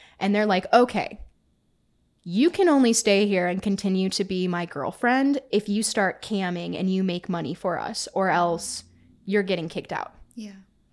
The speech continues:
Speaker 1: That's sex trafficking. If you live in, if you're a foster child and you are living in a foster home and your foster parents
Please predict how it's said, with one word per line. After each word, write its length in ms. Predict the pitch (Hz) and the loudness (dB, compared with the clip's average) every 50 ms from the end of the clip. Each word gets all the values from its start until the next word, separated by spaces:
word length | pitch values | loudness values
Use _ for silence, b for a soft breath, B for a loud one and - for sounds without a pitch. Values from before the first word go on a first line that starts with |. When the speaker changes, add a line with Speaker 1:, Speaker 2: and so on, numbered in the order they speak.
| - | -10
Speaker 1:
That's 180 | - 240 277 - | -8 -6 -4 -2
sex 220 | - 427 466 - | -2 -2 -2 -2
trafficking. 500 | - - - - - - - - - 220 - _ _ _ _ _ _ _ _ _ _ _ _ _ _ _ _ _ _ _ _ _ _ - | -4 -4 -4 -6 -10 -14 -14 -14 -14 -14 -18 _ _ _ _ _ _ _ _ _ _ _ _ _ _ _ _ _ _ _ _ _ _ 0
If 360 | 214 214 214 208 202 208 - | 2 2 2 2 0 -2 -4
you 440 | 196 202 208 226 233 233 233 226 226 | -4 -2 0 0 2 2 0 0 -2
live 560 | - 202 208 214 214 220 226 226 226 226 214 | -2 -2 0 2 2 4 4 2 2 0 -2
in, 760 | 220 - 202 202 202 202 202 202 196 196 196 196 196 196 - - | -2 -2 0 0 0 0 0 0 0 0 0 -2 -2 -4 -4 -4
if 180 | - 196 196 - | -6 -8 -4 -2
you're 180 | 220 220 220 | -2 0 0
a 60 | 196 185 | 0 -2
foster 480 | - - - - 294 - - - 254 | -2 -4 -4 -4 -4 -4 -4 -4 -4
child 480 | 240 - 220 160 156 - - - - _ _ _ _ b b b b b b b b | -4 -2 -6 -6 -6 -6 -10 -12 -14 _ _ _ _ b b b b b b b b
and 320 | - 196 208 202 202 185 185 | -2 0 0 0 0 -2 0
you 140 | 202 220 214 | 0 2 2
are 140 | 208 208 | 2 0
living 420 | 196 185 196 202 202 208 208 202 196 | 0 0 -2 -2 0 0 0 0 -2
in 180 | - - 190 | -2 -4 -6
a 120 | 180 175 180 | -6 -6 -8
foster 580 | - - 202 196 202 208 - - - 190 185 | -6 -2 -2 -2 -2 -2 -6 -8 -6 -6 -8
home 500 | 185 - 247 277 294 240 202 180 170 170 - | -6 -2 0 0 2 2 0 -2 -4 -8 -6
and 100 | - 196 | -4 -4
your 140 | 190 196 196 | -4 -4 -4
foster 480 | 196 - 208 208 220 - - - 208 196 | -4 -2 -2 -2 -2 -4 -6 -8 -8 -8
parents 580 | - 208 208 202 202 185 185 185 180 - - | -6 -6 -6 -4 -4 -4 -6 -6 -8 -10 -10